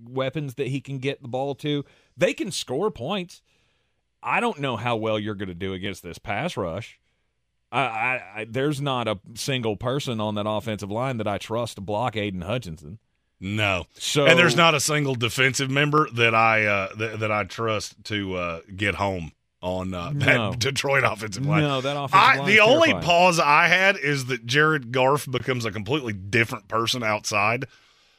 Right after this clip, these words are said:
Speaker 2: and the weather has historically not mattered. It's worse in cold, but it's, it's not great even when it's
Speaker 1: <laughs> I was gonna say,
Speaker 2: pretty.
Speaker 1: in Florida in eighty and sunny?
Speaker 2: It,
Speaker 1: I
Speaker 2: I'm telling you, one of these days when you got five free minutes, just Google it.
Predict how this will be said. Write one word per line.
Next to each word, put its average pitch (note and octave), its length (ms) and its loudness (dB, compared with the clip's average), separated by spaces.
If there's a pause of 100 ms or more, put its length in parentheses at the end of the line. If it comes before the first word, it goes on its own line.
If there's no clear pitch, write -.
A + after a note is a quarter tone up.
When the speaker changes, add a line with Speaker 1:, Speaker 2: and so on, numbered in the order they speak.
(640)
Speaker 2:
and D#3 180 6
the D3 40 6
weather C#3+ 380 6
has B2+ 200 0
historically B2+ 640 0
not G2 360 0
mattered. B2+ 460 0
It's C3+ 200 0
worse C#3 360 4
in D#3+ 140 2
cold, D#3+ 400 4
but B2+ 100 -2
it's, - 180 -8 (100)
it's B2 180 -6
not B2+ 320 0
great A2 340 2
even A2 240 0
when G2 120 -2
it's - 120 -14 (240)
Speaker 1:
<laughs> - 260 -18
I A#2+ 40 -8
was G#2 120 -10
gonna A2+ 120 -10
say, G2+ 260 -6
Speaker 2:
pretty. B2 220 4
Speaker 1:
in D#3 60 2
Florida A#2 420 -2
in G2+ 160 -6
eighty A#2 400 -6
and F2 160 -10
sunny? C#3+ 420 -10 (400)
Speaker 2:
It, - 100 -8 (640)
Speaker 1:
I F2+ 60 -6
Speaker 2:
I'm E2 140 -8
telling F2 300 -2
you, D2+ 140 -10 (440)
one F#2+ 160 -6
of A2 40 -2
these A2+ 140 0
days B2+ 400 4
when G#2+ 120 -4
you F#2+ 100 -6
got G#2 280 0
five A#2 320 0
free B2+ 220 0
minutes, B2 380 -2
just G#2+ 360 -4
Google A2+ 400 -2
it. C3 120 -6